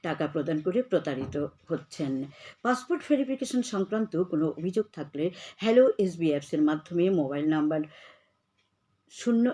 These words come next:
এক তিন দুই শূন্য এক তিন এক তিন ছয় ছয় বা শূন্য এক তিন দুই শূন্য এক তিন এক তিন শূন্য চার এ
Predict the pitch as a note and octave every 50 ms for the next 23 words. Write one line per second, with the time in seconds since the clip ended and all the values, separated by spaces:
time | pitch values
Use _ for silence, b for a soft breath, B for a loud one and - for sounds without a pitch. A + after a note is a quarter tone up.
0 | - - F3+ F3 D#3+ E3 E3+ - - _ - G#3+ G#3 A3 A3 G3+ F3 E3 D#3+ F3
1 | G3+ - - F#3+ E3+ E3 E3 E3+ D#3 C#3+ B2 D3+ E3+ E3+ - _ _ - A3 A3+
2 | G#3+ - - - D#3 D3 D3+ D3+ _ _ _ - F#3+ F3 F3 F#3+ G3 - - -
3 | F#3 E3+ E3+ G3 - - - D3+ C#3 C#3+ D3+ B B B B B B D#3+ E3+ D#3+
4 | C#3+ B2+ - - - - - A3+ A3 A3 A3+ A#3 A3+ G3+ G#3 G3+ G#3 _ _ _
5 | _ - G3 F#3 F#3+ F#3+ F#3 E3 E3 D3 D3+ D3+ - B B B B - - G#3+
6 | G#3 G#3 G#3 G#3 G#3 - - F3 E3 F3 F3+ - _ _ _ - G#3+ G#3 G#3+ A3
7 | - - - D3+ D3+ D3 D#3 D3+ - _ - - G3 F#3+ G3 F#3+ - - E3+ D#3
8 | D#3 D#3+ D#3+ D#3+ - D#3 C#3 D#3 F3 F#3 B B B B B B - D#3